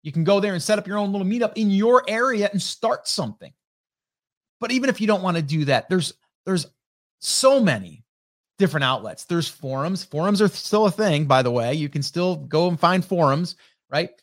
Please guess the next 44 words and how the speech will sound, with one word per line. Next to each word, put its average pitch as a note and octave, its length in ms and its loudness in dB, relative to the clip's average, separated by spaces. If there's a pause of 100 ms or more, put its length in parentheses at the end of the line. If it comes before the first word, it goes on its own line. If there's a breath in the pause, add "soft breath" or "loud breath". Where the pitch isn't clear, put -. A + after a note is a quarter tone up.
(160)
Or B3 400 8 (440)
you C4+ 120 -8
can C4 120 -8
go C4+ 100 6
find C4+ 240 2
a C4+ 40 4
Facebook C4 420 -2
group E3 280 -2 (460)
and A#3+ 140 -2
go B3 80 6
hang B3 240 2
out A#3+ 160 0
there. C4+ 360 2 (480)
I G#3+ 60 2
mean, G#3+ 240 2 (400 soft breath)
this B3 360 -2
is B3 280 -2
probably G#3+ 680 2
the D3+ 300 -2
easiest F#3+ 600 0
way D3+ 680 0 (1160)
to A3+ 300 -2
get E3 220 -2
help C3 440 -6 (580)
and, F#3+ 240 0
and G3 260 0
to G#3+ 120 0
get G3+ 320 0
other F#3+ 240 0
people F3 720 -4 (200)
that F3 200 -4
are F3 140 2
doing F#3 380 2
it G3+ 140 -4
maybe D3 200 -6
a D3+ 60 -6
little E3+ 220 -6
bit - 160 -14
further D#3 280 -6
ahead G3 520 2
of G3 140 0
you, A3 260 0
or E3 160 -2
maybe E3+ 520 -4